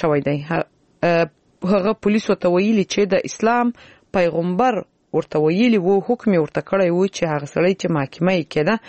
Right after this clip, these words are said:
ووژني، ځکه هغه احمدي مسلمان وو. د احمدي مسلمانانو ټولنه په پاکستان کې له هغو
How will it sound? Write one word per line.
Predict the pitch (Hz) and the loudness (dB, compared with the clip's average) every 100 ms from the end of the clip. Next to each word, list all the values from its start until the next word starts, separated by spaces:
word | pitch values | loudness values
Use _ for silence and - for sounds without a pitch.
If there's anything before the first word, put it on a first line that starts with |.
| - - - - | -20 -20 -16 -2
ووژني، | 214 202 156 151 139 _ _ _ _ _ - | 0 2 -2 -4 -10 _ _ _ _ _ -4
ځکه | 180 208 220 | -2 0 -2
هغه | 196 156 185 - - 147 | -2 -2 -2 -4 -8 -6
احمدي | 165 151 147 | -4 -4 -2
مسلمان | 156 - 160 156 180 175 | -4 -4 -2 0 0 0
وو. | 147 - | -2 -2
د | |
احمدي | 180 214 214 | 0 0 2
مسلمانانو | 262 247 240 220 214 220 214 - | 0 0 0 0 0 0 0 -2
ټولنه | 202 208 202 185 | 0 2 0 -2
په | |
پاکستان | 175 170 - - 190 180 | -4 -4 -6 -4 -4 -2
کې | 185 175 | -2 -2
له | |
هغو | 156 160 | 0 0